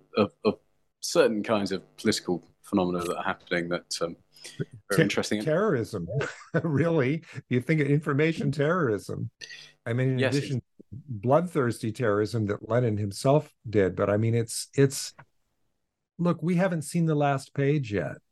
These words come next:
Speaker 2: Uh, look, you, you're all the way in, in Christchurch, which is about the farthest on the globe that, that you can go. So you, and I was just in Christchurch, and it's, it's a lovely place.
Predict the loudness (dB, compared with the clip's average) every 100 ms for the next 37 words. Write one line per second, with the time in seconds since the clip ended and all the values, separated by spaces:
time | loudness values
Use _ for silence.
0 | _ _ _ -6 -2 2 0 0 -2 0
1 | 2 2 0 0 0 2 2 2 0 -2
2 | -4 -2 0 0 0 -2 -2 -2 -2 -2
3 | 0 2 4 4 2 -8 0 0 0 -4
4 | -10 -4 0 0 2 2 0 -6 -4 -2
5 | 2 0 2 -2 -4 2 2 2 -2 -10
6 | _ _ _ -2 0 2 -2 -6 -10 -8
7 | -2 2 2 0 -2 _ _ _ _ _
8 | _ _ _ _ -14 -14 _ _ _ _
9 | -6 -2 0 0 0 -4 -10 _ _ _
10 | _ _ _ -8 -2 2 2 0 -2 -6
11 | -2 -2 0 -2 0 -4 0 -2 -2 -4
12 | -4 -2 0 0 0 0 -2 -2 -2 -2
13 | -12 -16